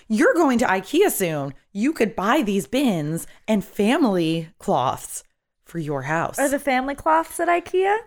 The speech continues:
Speaker 1: I don't know. I mean, there is a package of things literally called flam-, family cloth wipes.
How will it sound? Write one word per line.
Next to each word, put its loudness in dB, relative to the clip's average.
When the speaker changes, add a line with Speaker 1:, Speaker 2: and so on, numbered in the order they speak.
Speaker 1:
I 2
don't 2
know. 0
I 4
mean, 2
there 4
is 4
a 0
package 0
of -4
things -2
literally 0
called -2
flam-, -6
family -4
cloth -6
wipes. -6